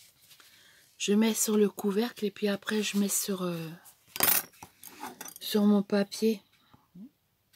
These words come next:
Donc, eh ben, là on va mettre l'arrosoir. Donc, comme vous voyez,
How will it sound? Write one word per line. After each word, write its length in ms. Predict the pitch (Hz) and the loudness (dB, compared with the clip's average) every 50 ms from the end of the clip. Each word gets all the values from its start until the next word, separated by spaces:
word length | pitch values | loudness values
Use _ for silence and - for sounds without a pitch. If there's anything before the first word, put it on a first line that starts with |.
| _ _ _ _ _ _ _ _ _ _ - - _ _ _ _ _ _ _ | _ _ _ _ _ _ _ _ _ _ -20 -20 _ _ _ _ _ _ _
Donc, 540 | - 254 240 226 208 175 165 - - - _ _ _ _ _ - | 0 2 4 4 4 2 -2 -6 -14 -20 _ _ _ _ _ -6
eh 100 | 220 214 | -4 -4
ben, 220 | 208 196 196 202 - 202 | -4 -6 -8 -8 -6 -4
là 220 | 202 220 214 214 | -2 -2 -2 -2
on 40 | 202 | -2
va 140 | 202 196 190 | -4 -2 -2
mettre 340 | 196 190 190 - _ _ - _ - - - - - - - - - - 214 | -2 -2 -4 -6 _ _ -20 _ -20 -20 -20 -20 -20 -20 -20 -20 -14 -6 -2
l'arrosoir. 1040 | 208 202 202 196 185 185 185 180 180 - - 220 233 247 269 285 294 302 - - _ _ _ _ _ _ _ _ _ _ _ _ _ _ _ _ _ _ _ _ _ _ _ _ _ _ _ _ _ | 0 0 0 -2 -2 -4 -6 -6 -6 -4 -4 -2 -2 -2 -2 -4 -4 -6 -8 -14 _ _ _ _ _ _ _ _ _ _ _ _ _ _ _ _ _ _ _ _ _ _ _ _ _ _ _ _ _
Donc, 340 | - 214 208 202 190 - - - - _ _ _ _ _ _ _ - - - - - - - - - - - - _ | -2 0 0 0 -2 -4 -10 -20 -20 _ _ _ _ _ _ _ 2 2 2 -6 -16 -14 -14 -14 -14 -14 -18 -16 _
comme 160 | - 226 214 | -6 -4 -4
vous 160 | 202 202 214 202 | -4 -4 -4 -4
voyez, 500 | 190 202 208 202 202 214 247 262 277 | -4 -4 -4 -2 -2 0 0 0 -2